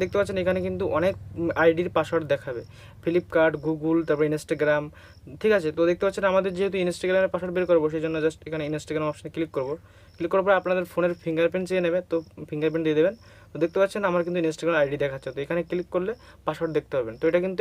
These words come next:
একটা পদ্ধতি। তো দ্বিতীয় নম্বর পদ্ধতি আমি আপনাদের দেখাচ্ছি, তো এখান থেকে ব্যাগে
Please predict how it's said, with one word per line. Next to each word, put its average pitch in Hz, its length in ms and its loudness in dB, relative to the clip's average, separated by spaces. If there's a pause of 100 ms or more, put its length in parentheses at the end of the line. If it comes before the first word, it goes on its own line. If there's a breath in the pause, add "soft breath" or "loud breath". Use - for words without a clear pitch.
একটা 180 200 -6
পদ্ধতি। 139 360 -4 (840)
তো - 120 -6
দ্বিতীয় 180 220 4
নম্বর 214 220 0
পদ্ধতি 202 260 -4
আমি 202 120 2
আপনাদের 180 240 0
দেখাচ্ছি, 160 260 0
তো 170 100 0
এখান 151 140 0
থেকে 160 160 0
ব্যাগে 147 160 4